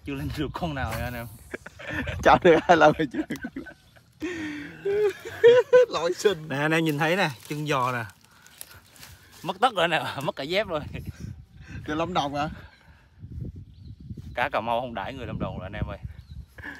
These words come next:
Speaker 2: Gắng cố gắng đi, từ đây tới chiều chắc cũng có mà. Chúng chạm được hai pha rồi mà chưa lên được thôi. Bây giờ thì, ờ,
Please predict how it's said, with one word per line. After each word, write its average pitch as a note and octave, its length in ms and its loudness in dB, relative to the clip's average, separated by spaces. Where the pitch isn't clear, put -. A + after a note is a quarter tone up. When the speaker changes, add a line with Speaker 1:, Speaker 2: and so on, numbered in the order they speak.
Speaker 2:
Gắng D3 160 -10
cố D3+ 60 -8
gắng C#3+ 240 -10
đi, C#3 120 -12
từ A#2+ 60 -12
đây A#2 120 -10
tới D3 160 -14
chiều B2+ 240 -14
chắc - 140 -20
cũng C#3 120 -18
có D3 260 -12
mà. D3 80 -16
Chúng D#3 160 -10
chạm C3 200 -4
được B2+ 100 -8
hai C#3 220 -6
pha C#3+ 280 -6
rồi B2+ 100 -8
mà B2 100 -8
chưa C#3+ 160 -8
lên C#3+ 180 -6
được A#2+ 220 -4
thôi. D3 140 -8
Bây D3 140 -8
giờ C#3+ 240 0
thì, C#3+ 180 -4
ờ, C#3 280 6